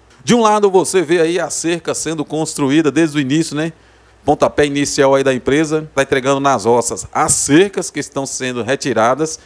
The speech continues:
e ao mesmo tempo sendo retiradas estão sendo colocada outra nova cerca de arame farpado, ok? Pra você ficar por dentro aí, nós vamos voltar com outros flashes pra você dentro dessa semana.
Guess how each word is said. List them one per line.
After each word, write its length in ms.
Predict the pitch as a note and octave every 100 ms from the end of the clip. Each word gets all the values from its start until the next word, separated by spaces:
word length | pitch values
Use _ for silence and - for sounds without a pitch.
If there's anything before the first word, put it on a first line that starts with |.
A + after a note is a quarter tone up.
| _
e 80 | F#3
ao 80 | G#3+
mesmo 220 | A#3 G#3
tempo 240 | F#3 F3+ -
sendo 160 | E3+
retiradas 460 | F3 F3 E3 F3 F3
estão 180 | F3 E3+
sendo 240 | - E3+
colocada 560 | E3 D#3 - C#3+ C#3+ -
outra 400 | D3 F#3 F#3+ E3
nova 300 | C3 D3+ D3+
cerca 400 | - A#2 A#2+ B2+
de 100 | A#2+
arame 260 | B2 A2+ A2+
farpado, 540 | B2 A#2 - G2 F#2
ok? 260 | G2+ C#3+ C#3 - - - - -
Pra 160 | C#3
você 300 | D3 B2+ D#3+
ficar 300 | D3 - C#3+
por 180 | - B2+
dentro 240 | D3 C#3+
aí, 60 | D3
nós 240 | D3+ C3+
vamos 260 | C3+ D3+ A#2
voltar 340 | C#3+ B2+ C#3
com 120 | - C#3
outros 360 | D#3+ D#3 C#3+
flashes 440 | - D3 - C#3 -
pra 200 | D3+ D3
você 460 | C#3+ A2+ D3 D3+ - - - - - _ _ _ - -
dentro 380 | B2 F#3 F#3 D3+
dessa 240 | E3 D3
semana. 580 | - C#3+ D#3 E3+ E3